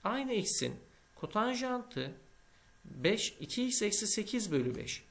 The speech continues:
Öyleyse şuraya iki x eksi sekiz dediğimde karşı zaten beş olduğu için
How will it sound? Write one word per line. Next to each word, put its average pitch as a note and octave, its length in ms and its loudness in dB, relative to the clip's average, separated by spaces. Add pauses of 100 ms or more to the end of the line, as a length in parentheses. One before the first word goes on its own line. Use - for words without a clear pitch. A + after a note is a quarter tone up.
(140)
Öyleyse G#3 460 0
şuraya A3 320 0
iki - 340 -2
x A#3 140 0
eksi D3 300 2
sekiz G#3+ 400 -4
dediğimde A3 560 0 (280)
karşı G3+ 440 2
zaten D3+ 580 -2
beş A3 220 0
olduğu G#3 300 0
için G3+ 340 -4